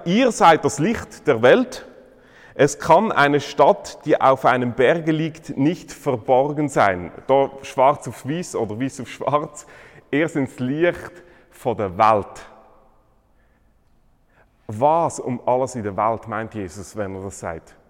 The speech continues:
Dass wir alle mega leuchten, oder? Ich bin mit vierhundert Lumen, ihr seid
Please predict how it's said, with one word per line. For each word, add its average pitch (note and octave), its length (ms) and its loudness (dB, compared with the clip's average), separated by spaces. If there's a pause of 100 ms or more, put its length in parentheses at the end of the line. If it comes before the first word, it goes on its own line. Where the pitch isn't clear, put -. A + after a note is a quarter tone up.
(640)
Dass - 100 -20
wir A2+ 100 -2
alle A#2 180 2
mega G#2+ 260 -4
leuchten, D3 480 -6
oder? A#2 240 -4
Ich A#2+ 180 -10
bin A#2 100 -10
mit G#2+ 100 -10
vierhundert C#3+ 600 -6
Lumen, C#3+ 300 -2
ihr A#2+ 140 -6
seid A#2 220 -10